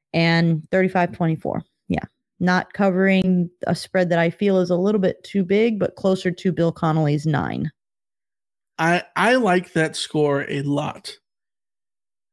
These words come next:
Speaker 2: A lot. To the point where when I came in here, I, m-, so my gut, I, I mentioned before that I thought that this g-, pre-pod research, I was thinking that this was gonna be super,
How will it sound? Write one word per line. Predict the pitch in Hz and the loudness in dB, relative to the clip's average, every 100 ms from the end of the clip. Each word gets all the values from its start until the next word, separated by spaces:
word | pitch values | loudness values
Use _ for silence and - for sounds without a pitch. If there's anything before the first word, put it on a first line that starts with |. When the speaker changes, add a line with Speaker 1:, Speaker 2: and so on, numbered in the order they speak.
| - | -4
Speaker 2:
A | 175 151 | 0 0
lot. | 143 143 - | 0 -2 -2
To | 170 | -4
the | 170 | 0
point | 220 220 | 0 2
where | 202 185 170 | 2 4 2
when | 185 185 | 2 2
I | 175 | 2
came | 165 233 233 226 | 0 0 2 4
in | 214 | 4
here, | 185 170 156 151 - | 4 4 2 0 0
I, | 160 160 156 - - - _ _ _ 214 | 0 2 0 -2 -10 -20 _ _ _ -4
m-, | 220 | -2
so | 202 240 190 | 0 2 2
my | 208 214 185 - - - - - - 233 | 2 0 -2 -12 -16 -14 -14 -18 -14 -4
gut, | 240 233 190 | 0 2 2
I, | 202 214 214 | 2 4 2
I | |
mentioned | 254 247 202 | 2 0 0
before | 165 160 147 | 2 2 2
that | 151 | 2
I | 160 | 2
thought | 165 175 160 | 2 0 0
that | 151 | 0
this | 156 - - _ _ _ _ 185 | -2 -2 -10 _ _ _ _ -4
g-, | 214 208 - _ | -4 -6 -16 _
pre-pod | - 240 240 233 233 220 - _ _ _ _ _ _ 190 190 185 | -4 0 2 2 2 0 -4 _ _ _ _ _ _ 0 2 2
research, | 175 180 - 165 151 156 | 2 0 2 0 0 0
I | 160 | 0
was | 156 151 | 0 0
thinking | 165 147 156 | -4 -2 0
that | 151 | 0
this | 147 160 | -2 0
was | 156 | 0
gonna | 151 147 | 0 0
be | 147 139 147 - _ _ _ _ _ _ _ _ _ _ _ _ - | 2 2 0 -4 _ _ _ _ _ _ _ _ _ _ _ _ -14
super, | - 214 190 | -2 0 0